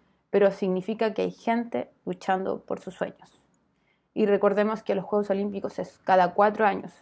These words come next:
Como alguien dijo por ahí, Usain Bolt corría nueve segundos, se preparaba cuatro años para esos nueve segundos.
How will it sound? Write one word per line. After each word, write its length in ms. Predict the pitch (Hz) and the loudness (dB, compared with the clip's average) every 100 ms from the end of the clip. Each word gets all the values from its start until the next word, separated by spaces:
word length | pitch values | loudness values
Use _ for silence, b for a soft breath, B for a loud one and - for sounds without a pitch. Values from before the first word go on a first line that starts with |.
| _ | _
Como 180 | 185 202 | 0 2
alguien 240 | 208 214 | 2 0
dijo 180 | 202 208 | 0 2
por 160 | 208 190 | 4 4
ahí, 240 | 202 226 _ _ b b _ _ - | 2 -2 _ _ b b _ _ -6
Usain 340 | 202 220 214 | -2 0 2
Bolt 240 | 214 226 - _ _ _ - | 4 2 0 _ _ _ 2
corría 320 | 196 208 208 | 4 4 4
nueve 300 | 208 233 247 | 6 4 4
segundos, 520 | 247 226 196 185 - | 2 0 -2 -4 -4
se 120 | 190 | 0
preparaba 480 | 196 208 208 202 - | 4 6 6 4 6
cuatro 320 | 233 233 233 | 8 8 6
años 340 | 233 247 247 _ _ | 4 2 -4 _ _
para 200 | 208 202 | 2 2
esos 180 | 190 196 | 0 -4
nueve 300 | 185 190 196 | -2 -2 -4
segundos. 440 | - - - - | -8 -14 -14 -20